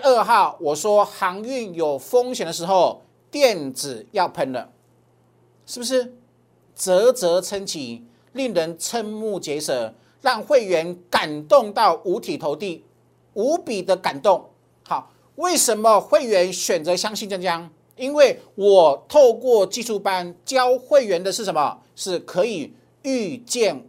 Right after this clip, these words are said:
未来的技术。不止我会啊，透过技术班，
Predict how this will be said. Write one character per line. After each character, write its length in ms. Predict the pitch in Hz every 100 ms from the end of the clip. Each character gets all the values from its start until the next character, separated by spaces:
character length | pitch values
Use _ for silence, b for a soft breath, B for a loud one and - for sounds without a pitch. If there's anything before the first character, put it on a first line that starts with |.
| _
未 260 | 202 220 185
来 80 | 139
的 80 |
技 120 | 151 175
术。 300 | 175 147 - _ _ _
不 120 | - 349
止 220 | 208 269
我 240 | 277 170
会 260 | - 277 190
啊， 80 | 127 _ _ _ _ _ _ b b b -
透 100 | 302
过 140 | 285
技 140 | 277 247
术 120 | 262
班， 400 | 247 233 233